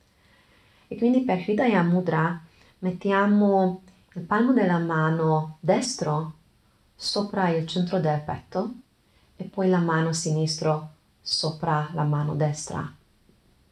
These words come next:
È una posizione molto semplice, ma magari ne farò un'immagine, potremmo mettere anche nel,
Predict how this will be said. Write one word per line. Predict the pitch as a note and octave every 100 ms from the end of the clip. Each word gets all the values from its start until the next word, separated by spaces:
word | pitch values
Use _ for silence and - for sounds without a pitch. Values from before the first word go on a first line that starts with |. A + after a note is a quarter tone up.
| _ _
È | G3+
una | G#3
posizione | G#3 G#3 G#3 - G#3+ G#3+ G#3 F#3 D#3+ F#3
molto | E3+ E3 E3
semplice, | - F#3 E3+ E3 D#3 - D#3 D#3 - _ _ _ _ _ _
ma | F3 D#3+ D#3 D#3 E3+
magari | F#3 F3+ G3+ A3 F#3+ F3 F#3 - _ -
ne | E3+
farò | E3+ E3
un'immagine, | D#3+ D3+ D#3+ F3 E3+ E3+ E3 E3+ E3 E3+ E3 - _ _ _
potremmo | - - D#3+ D#3+
mettere | D#3 D#3+ E3+ E3+
anche | D#3+ D#3+ E3
nel, | D#3 D#3 D3+ D3+ D3+ D3+ D3